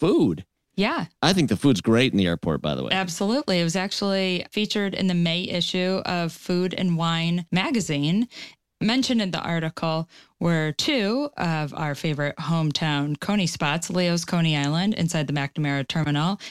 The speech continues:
Speaker 2: and National Coney Island inside the Evans Terminal. Also was listed Atwater Brewery, which is in the Evans Terminal. So props to, uh, the Detroit Metropolitan Airport. And if you have a layover there, it's a good place to grab a bite.
Speaker 1: Okay,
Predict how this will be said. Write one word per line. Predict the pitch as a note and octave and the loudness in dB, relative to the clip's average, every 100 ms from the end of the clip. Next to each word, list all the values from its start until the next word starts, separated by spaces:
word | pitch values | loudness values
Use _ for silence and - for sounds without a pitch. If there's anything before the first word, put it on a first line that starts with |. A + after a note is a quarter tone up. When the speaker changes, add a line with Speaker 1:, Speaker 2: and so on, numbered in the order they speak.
| - | -6
Speaker 2:
and | - D#3+ | 0 2
National | F3 A#3 - D#3 | 2 0 -2 -2
Coney | - E3 D#3 | 0 0 0
Island | D3 C#3+ D3+ G3+ B3+ - | 0 -2 0 0 0 0
inside | F#3 E3+ E3+ D#3 D3 | -2 0 -2 -4 -6
the | - | -6
Evans | F3+ F#3 G#3+ F#3+ | -4 0 0 0
Terminal. | - D3+ C#3+ D3+ D3+ G#3 - - - | -2 0 0 2 0 0 -4 -20 -4
Also | F#3+ G3+ G#3 | -2 0 2
was | F3 E3+ | 0 0
listed | E3 - F#3 F#3+ - | -2 0 -2 -2 0
Atwater | E3 F3 E3+ E3 | 0 2 0 0
Brewery, | F3+ F#3+ D#3 D3+ F3 D4+ | 2 2 2 0 0 0
which | G#3+ E3+ | -2 -2
is | D#3 | -2
in | D3+ | -2
the | D3 - | -2 -4
Evans | D3 D3 D3 - | -4 -2 -4 -4
Terminal. | D3+ D3 D#3 F3+ G#3+ | -4 -2 0 0 -2
So | - D#3+ C#3+ C#3 - | -2 -2 -2 -4 -6
props | G3 F#3 - - | -2 -2 -4 -4
to, | - G3 F#3 | 0 2 2
uh, | F3 E3 D#3 D#3 D3+ - - | 0 0 0 -4 -6 -14 -4
the | E3 D3+ D3 - | -2 0 -2 -4
Detroit | F3 G3 F#3+ | -2 0 0
Metropolitan | F3+ F3 E3 E3+ F3 E3+ D#3+ | -2 -2 -4 -2 -2 0 0
Airport. | A3 - C#3+ - _ | -2 -4 -6 -6 _
And | F3+ F3 | -2 0
if | E3+ | 2
you | F3+ | 0
have | F3 | 2
a | |
layover | F3 G#3+ D#4 D#3+ D#3+ | 2 2 0 0 -2
there, | D3+ D#3 F3+ G3+ _ - | -2 -2 -4 -6 _ -12
it's | |
a | F#3 | -6
good | E3 | -6
place | - D#3+ D#3+ | -2 -4 -4
to | - E3 D#3 - - _ | -2 -2 -2 -6 -20 _
grab | E3+ D#3+ | -2 0
a | |
bite. | - C#4 _ - | 0 -4 _ -10
Speaker 1:
Okay, | F#2 G2 | 0 2